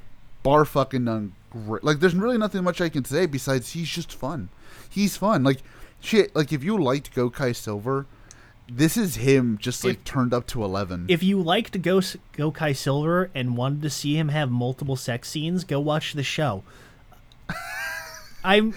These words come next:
Speaker 2: I'm kind of impressed that he got so many, all in the span of, like, five episodes.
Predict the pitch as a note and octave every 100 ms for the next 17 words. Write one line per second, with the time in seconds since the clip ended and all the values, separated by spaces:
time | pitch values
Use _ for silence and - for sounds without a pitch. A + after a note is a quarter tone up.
0 | - F#3 A3 A3 G#3 B3 D4 B3+ A3+ F#3+
1 | F#3+ A#3+ - F#3+ D#3 E3 D3 C#3 E3+ -
2 | - C#3+ C3+ C3 A2+ G#2+ C#3+ D#3 E3+ D#3
3 | D#3 - D3 D#3+ D3+ C#3 C3+ C3 - C#3
4 | C#3+ C#3 C#3 C3 A2 E2+ F#2+ C3+